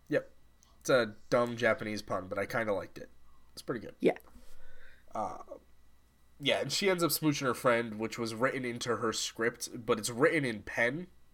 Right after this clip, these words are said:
Speaker 1: like, clearly added after the fact. And this was one of the, it's one of the first jokes in the show, and I actually kind of liked it.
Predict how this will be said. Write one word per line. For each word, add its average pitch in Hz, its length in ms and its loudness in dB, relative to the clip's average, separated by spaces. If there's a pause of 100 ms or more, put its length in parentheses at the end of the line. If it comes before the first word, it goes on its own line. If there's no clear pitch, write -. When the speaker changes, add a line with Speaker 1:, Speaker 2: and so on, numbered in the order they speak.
(340)
Speaker 1:
like, 117 220 0
clearly 139 500 6
added 113 320 2
after 104 300 0
the 127 100 -2
fact. 147 440 0 (340)
And 135 180 0
this 165 180 4
was 151 360 4
one 123 180 2
of 110 140 -2
the, 113 160 0 (520)
it's 110 220 -4
one 147 140 4
of - 20 2
the 135 80 2
first 147 400 2 (120)
jokes 135 360 4
in 151 100 -2
the 143 60 -2
show, 139 460 6 (760)
and 120 160 4
I 113 120 8
actually 127 420 2
kind 131 320 0
of 110 100 -2
liked 95 240 0
it. - 120 -14